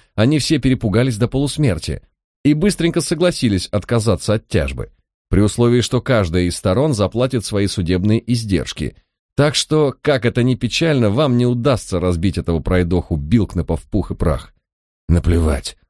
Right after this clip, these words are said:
буркнул я. «Вы как в воду глядели, Джек. Я дорого заплатил за свое упрямство». «Потом я двинулся в Уайтхолл»,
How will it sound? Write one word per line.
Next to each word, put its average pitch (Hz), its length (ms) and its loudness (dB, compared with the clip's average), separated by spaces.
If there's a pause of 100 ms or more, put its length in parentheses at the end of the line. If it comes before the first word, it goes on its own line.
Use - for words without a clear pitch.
буркнул 73 420 0
я. 69 240 -4 (640)
«Вы 85 180 4
как 104 240 0
в 90 40 2
воду 92 300 2
глядели, 80 440 0
Джек. 73 380 -4 (380)
Я 90 160 6
дорого 98 440 2
заплатил 90 480 0
за 80 100 -2
свое 80 300 0
упрямство». - 540 -6 (640)
«Потом 120 320 4
я 156 140 2
двинулся 139 440 0
в 135 140 2
Уайтхолл», 82 580 -2